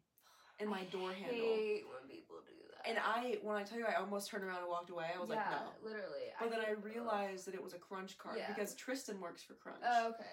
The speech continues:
Speaker 1: And she does that too. So I was
Speaker 2: Okay.
Speaker 1: like,
Speaker 2: It's
Speaker 1: "Okay."
Speaker 2: fine.
Speaker 1: So I knew what it was.
Speaker 2: Mm-hmm.
Speaker 1: Had I not, I would have walked away.
Speaker 2: Yeah, literally.
Speaker 1: I would have
Speaker 2: That
Speaker 1: walked away.
Speaker 2: I hate it. Every time, like, I'm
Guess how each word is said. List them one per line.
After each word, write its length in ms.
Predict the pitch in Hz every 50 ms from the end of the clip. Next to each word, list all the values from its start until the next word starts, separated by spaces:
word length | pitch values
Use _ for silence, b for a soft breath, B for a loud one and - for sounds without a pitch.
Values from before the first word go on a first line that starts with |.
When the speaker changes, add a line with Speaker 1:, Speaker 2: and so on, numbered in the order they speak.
| - - -
Speaker 1:
And 120 | 202 208 208
she 160 | - 247 233
does 220 | 214 214 196 190 -
that 180 | 175 170 - -
too. 240 | - - 208 180 - -
So 140 | 214 220 214
I 120 | - - 202
was 100 | 208 202
Speaker 2:
Okay. 100 | - 185
Speaker 1:
like, 160 | 180 180 - -
Speaker 2:
It's 80 | - 185
Speaker 1:
"Okay." 340 | 185 180 - 170 160 - -
Speaker 2:
fine. 120 | - - - - - - -
Speaker 1:
So 160 | - - 254 233
I 60 | 226
knew 200 | 233 233 262 269
what 100 | 262 240
it 180 | 202 170 - 190
was. 320 | 196 190 170 147 - - -
Speaker 2:
Mm-hmm. 460 | 233 226 220 220 202 185 165 - - -
Speaker 1:
Had 240 | - - 240 220 220
I 100 | 240 233 220
not, 240 | 208 202 202 202 -
I 100 | 190 196
would 100 | 214 208
have 100 | 202 -
walked 200 | 180 170 170 -
away. 160 | 170 170 165 151 -
Speaker 2:
Yeah, 200 | 208 214 196 165 - - - - 226 - -
literally. 400 | 240 202 180 165 160 160 - - -
Speaker 1:
I 120 | 202 208
would 80 | 202 202
have 100 | 208 214
Speaker 2:
That 60 | - -
Speaker 1:
walked 100 | - 190
away. 280 | - - - - - - _ -
Speaker 2:
I 80 | 208 214
hate 300 | 208 - 208 170 160 -
it. 120 | - - - -
Every 300 | 220 233 233 277 302 302
time, 480 | - 247 214 208 214 208 202 190 170
like, 160 | 170 185 185
I'm 180 | 180 185 185